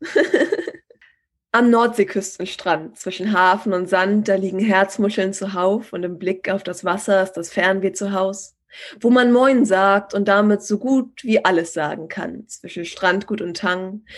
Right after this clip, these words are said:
dort, wo sich der Wind wie ein Aal durch die Landschaften windet und sich Seebrücken mit dem Meer verbinden,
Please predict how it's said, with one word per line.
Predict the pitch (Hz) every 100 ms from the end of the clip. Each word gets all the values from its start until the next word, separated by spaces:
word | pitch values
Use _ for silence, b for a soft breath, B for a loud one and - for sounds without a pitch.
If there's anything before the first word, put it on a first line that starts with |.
| B B
dort, | 226 226 233 226
wo | 208
sich | 196 214
der | 202 185
Wind | 226 233 226
wie | 185
ein | 190
Aal | - 190 208 214 214
durch | 196
die | -
Landschaften | 175 185 208 196 196 190 185
windet | 190 190 190 - _ -
und | 185 180
sich | - -
Seebrücken | 214 208 214 214 214 214 - 202 202
mit | 180 170
dem |
Meer | 175 190 196
verbinden, | - 185 196 196 - 196 208